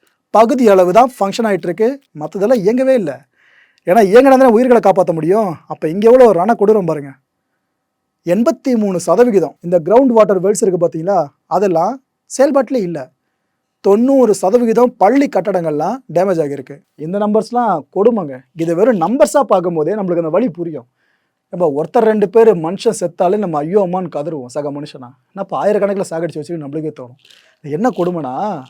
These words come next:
கடந்த ரெண்டாயிரத்தி இருபத்தி மூணு அக்டோபர் ஏழாம் தேதி இருக்குல்ல,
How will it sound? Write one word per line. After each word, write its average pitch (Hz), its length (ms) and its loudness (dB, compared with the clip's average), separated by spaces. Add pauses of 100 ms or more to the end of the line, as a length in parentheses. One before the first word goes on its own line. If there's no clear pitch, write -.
(800)
கடந்த 185 320 0
ரெண்டாயிரத்தி 233 380 2
இருபத்தி 196 280 0
மூணு 208 200 -2
அக்டோபர் 196 400 0
ஏழாம் 226 220 4
தேதி 170 140 -2
இருக்குல்ல, 156 280 -6